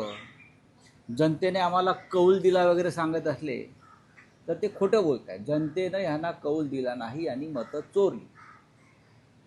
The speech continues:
जो मुद्दा राहुल गांधीने राष्ट्रीय पातळीवर घेतलेला,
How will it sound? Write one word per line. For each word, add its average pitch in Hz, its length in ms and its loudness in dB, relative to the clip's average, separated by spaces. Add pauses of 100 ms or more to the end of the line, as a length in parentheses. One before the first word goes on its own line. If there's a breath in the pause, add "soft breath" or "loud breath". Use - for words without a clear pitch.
(420)
जो 151 140 0
मुद्दा 175 340 2
राहुल 170 260 4
गांधीने 170 420 0
राष्ट्रीय 156 360 -2
पातळीवर 175 520 -2
घेतलेला, 101 340 -6